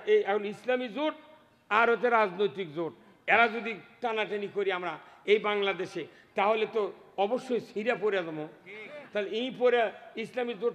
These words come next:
পরে মাথা ভাঙলো, ওরকের পরে মাথা ভাঙলো, আরে তো উঠে পারছে না।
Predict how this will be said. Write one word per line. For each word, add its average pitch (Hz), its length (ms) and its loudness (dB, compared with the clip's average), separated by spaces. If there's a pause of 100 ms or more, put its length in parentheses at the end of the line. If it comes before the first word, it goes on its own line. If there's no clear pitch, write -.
পরে 226 200 -2
মাথা 214 260 -2
ভাঙলো, 220 360 -2 (500)
ওরকের 226 360 4
পরে 202 300 2
মাথা 202 300 0
ভাঙলো, 151 360 -6 (380)
আরে 220 120 2
তো 208 100 -8
উঠে 233 180 -2
পারছে 214 320 -4
না। 180 200 -6